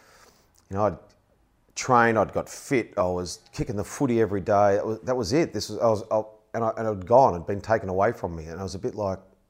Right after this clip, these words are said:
"Shit, what am, what am I actually going to do?" I had no fallback plan. Um,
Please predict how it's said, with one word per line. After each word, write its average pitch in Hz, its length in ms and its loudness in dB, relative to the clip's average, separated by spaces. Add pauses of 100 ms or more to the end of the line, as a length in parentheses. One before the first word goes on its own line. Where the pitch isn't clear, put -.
(480)
"Shit, 120 320 -14
what 101 160 -4
am, 98 60 -4 (120)
what 98 200 -6
am 98 100 -4
I 95 80 -4
actually 90 240 -10
going 85 200 -4
to 78 60 -10
do?" 95 320 -4 (640)
I 98 60 -8
had 110 100 -4
no 87 120 -8
fallback 113 520 -4
plan. 73 300 -12 (1080)
Um, 101 460 0